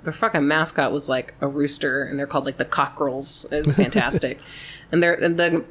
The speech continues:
Speaker 1: coach is, like, very rude and great. But yeah, they were, like, promoted, like, five times in the past, like, twenty years or something. Like, it's, like, the fastest rate ever.
Speaker 2: Wow. I think now there's a little less motion,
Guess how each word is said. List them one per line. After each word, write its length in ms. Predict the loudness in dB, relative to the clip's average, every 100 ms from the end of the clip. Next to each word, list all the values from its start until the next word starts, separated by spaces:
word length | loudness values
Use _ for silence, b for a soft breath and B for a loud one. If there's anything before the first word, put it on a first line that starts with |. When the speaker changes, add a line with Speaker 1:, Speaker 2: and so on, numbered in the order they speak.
| -12 -2
Speaker 1:
coach 320 | 2 2 2
is, 100 | -2
like, 180 | -2 -2
very 380 | 2 4 4 2
rude 380 | 2 2 2
and 240 | 0 -4 -4
great. 360 | -2 -2 -4 -8 B B B
But 180 | 0 4
yeah, 180 | 4 4
they 180 | 4 6
were, 420 | 6 6 4 0 -12 -10 0
like, 180 | 0 2
promoted, 380 | 4 4 4
like, 120 | 0 -2
five 360 | 0 2 2
times 400 | 2 2 2 0
in 40 | -2
the 60 |
past, 400 | 0 0 0 0
like, 320 | 0 -2 -8
twenty 300 | -4 -2 0 -4
years 260 | -6 -6 -6
or 60 |
something. 320 | -6 -6 -6 -6
Like, 160 | -4
it's, 160 | 0 0
like, 180 | 0 -2
the 60 |
fastest 640 | -4 -2 -2 0 0 0 0
rate 260 | -2 -2
ever. 380 | -4 -4 -8 -16 -16 -4
Speaker 2:
Wow. 580 | 0 2 4 4 2 -2 -6 -18 -20 -20 -20 -20 -2
I 100 | 2
think 220 | 4 2 4
now 460 | 4 6 6 6
there's 260 | 6 6 6
a 60 | 4
little 340 | 6 6 6
less 440 | 4 4 2 2
motion, 480 | 4 4 4 2 0